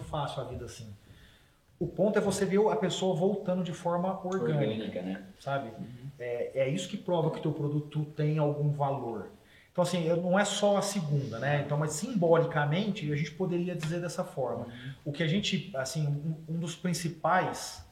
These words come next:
Speaker 1: é, é, K P Is nossos, e que expressa melhor o que você tá dizendo, é a frequência.
Speaker 3: Uhum.
Speaker 1: Não é a segunda compra, é a frequência.
Speaker 2: Sim.
Speaker 1: Então, assim, cara, você entrou no iFood, você comprava uma vez por mês. Aí depois de um tempo você passa a comprar duas.
Speaker 2: Uhum.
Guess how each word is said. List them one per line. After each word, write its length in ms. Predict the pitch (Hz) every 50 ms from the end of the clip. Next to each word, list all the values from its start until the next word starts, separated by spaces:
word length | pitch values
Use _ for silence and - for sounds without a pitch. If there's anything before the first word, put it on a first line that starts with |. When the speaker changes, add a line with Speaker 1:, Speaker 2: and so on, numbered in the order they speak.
| - -
Speaker 1:
é, 400 | 131 123 120 117 113 120 123 123
é, 20 |
K 140 | 123 123 143
P 140 | 139 - 131 127 120 120
Is 120 | 117 117 117
nossos, 540 | 117 117 113 101 - - - - - - - - - - - - -
e 60 | 127
que 420 | - - 151 147 143 143 - - - - -
expressa 440 | - - - 160 160 160 156 - 156
melhor 360 | 151 143 135 135 143 143 143
o 40 | 143
que 60 | -
você 80 | - -
tá 100 | - 127
dizendo, 420 | - - - 147 165 175 156 139 -
é 80 | 151 156
a 100 | 151 -
frequência. 800 | - - - 185 190 - - 143 120 113 104 - - - - - - - _ -
Speaker 3:
Uhum. 120 | 117 113 113 117 107 113 127
Speaker 1:
Não 60 | 127
é 40 | 131
a 40 | 131
segunda 340 | - - 143 135 135 147 147
compra, 360 | - - 107 104 - - 117
é 20 |
a 40 | 117 -
frequência. 760 | - - - - - - - - 113 104 98 - - - - - -
Speaker 2:
Sim. 240 | - 113 107 101 101 -
Speaker 1:
Então, 120 | - - 143
assim, 120 | 147 147
cara, 180 | 147 147 139 -
você 420 | - - 170 165 160 156 - - - - - - -
entrou 300 | 139 135 139 - 170 196
no 80 | 202 196
iFood, 600 | 190 - - 175 175 175 175 156 147 165 175 160 -
você 120 | - -
comprava 340 | 147 156 147 147 151 151 151
uma 100 | 165 160 151
vez 140 | 160 151
por 180 | - - 165 151
mês. 560 | 135 123 113 107 101 - - - - - - - - - - - - - - _ -
Aí 100 | 123 127
depois 240 | 139 143 151 147 143
de 60 | 151
um 60 | 147
tempo 280 | - 151 147 147 143 -
você 80 | -
passa 240 | - - 135 - -
a 20 |
comprar 240 | - 143 135 - 139 143
duas. 540 | 139 135 120 117 107 107 - - 208 - 104
Speaker 2:
Uhum. 120 | 104 104